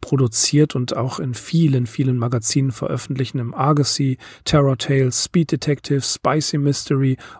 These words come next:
und schließlich Weird Tales, womit er auch eigentlich identifiziert wird. Und, ähm, Farnsworth Wright hatte diese, diese Gruppe zwischen Lovecraft, Robert E. Howard und Clark Ashton Smith, die Big Three von Weird Tales eigentlich.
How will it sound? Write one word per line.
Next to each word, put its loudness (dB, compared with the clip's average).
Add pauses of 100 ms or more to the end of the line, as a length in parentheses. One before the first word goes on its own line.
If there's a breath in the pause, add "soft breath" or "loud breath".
und 4 (320 soft breath)
schließlich 2
Weird 2
Tales, 2
womit -2
er -2
auch -8
eigentlich -2 (320 loud breath)
identifiziert 2
wird. 0 (560 loud breath)
Und, 2
ähm, 2
Farnsworth -2
Wright 0 (160)
hatte -2
diese, 2
diese 0
Gruppe 2
zwischen -4
Lovecraft, 0 (440)
Robert 2
E. 2
Howard 0
und -4
Clark 0
Ashton -6
Smith, -2
die -2
Big 0
Three 4
von -4
Weird 2
Tales 2
eigentlich. -2